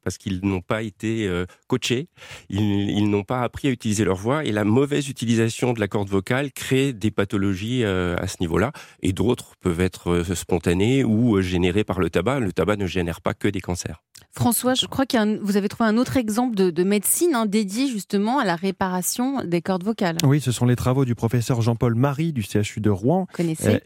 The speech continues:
Speaker 3: il
Speaker 1: Bien
Speaker 3: so-,
Speaker 1: sûr.
Speaker 3: vous le connaissez, il soigne les, les paralysies du larynx quand les deux cordes vocales sont immobiles. Le terme, c'est la réinnervation laryngée. Alors ça, c'est le jargon, mais en
Speaker 2: Mhm.
Speaker 3: fait, c'est, ça paraît assez simple quand on l'explique plus simplement. C'est rebrancher les nerfs pour refaire fonctionner les cordes vocales.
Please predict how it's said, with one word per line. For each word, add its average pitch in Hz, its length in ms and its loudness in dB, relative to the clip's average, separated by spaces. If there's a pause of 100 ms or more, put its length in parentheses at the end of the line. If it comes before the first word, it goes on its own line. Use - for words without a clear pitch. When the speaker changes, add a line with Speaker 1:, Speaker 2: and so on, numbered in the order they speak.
Speaker 3:
il 120 140 2
Speaker 1:
Bien 98 200 -2
Speaker 3:
so-, - 60 -8
Speaker 1:
sûr. 139 280 -2
Speaker 3:
vous 113 120 0
le 110 60 2
connaissez, 117 300 0
il 110 80 2
soigne 131 180 2
les, 113 180 2
les 110 120 4
paralysies 123 440 0
du 113 100 2
larynx 120 460 2
quand 113 100 2
les 101 100 2
deux 110 120 2
cordes 104 160 0
vocales 101 240 0
sont - 120 -2
immobiles. 113 380 4
Le 120 100 6
terme, 160 260 2
c'est - 140 -2
la 131 260 0
réinnervation 127 880 2
laryngée. 120 560 4
Alors 92 160 -2
ça, 113 120 0
c'est - 160 -4
le 87 100 -2
jargon, 107 440 2
mais 156 100 4
en 98 80 2
Speaker 2:
Mhm. - 40 2
Speaker 3:
fait, 190 100 4
c'est, 107 320 0
ça - 180 0
paraît 123 200 4
assez 127 160 0
simple 135 160 0
quand 113 100 0
on 117 60 2
l'explique 113 340 -2
plus 117 140 2
simplement. 120 400 2
C'est - 160 -2
rebrancher 139 680 0
les 117 120 4
nerfs 143 260 2 (260)
pour 107 160 0
refaire 120 320 0
fonctionner 117 360 0
les 107 80 2
cordes 104 160 2
vocales. 135 320 2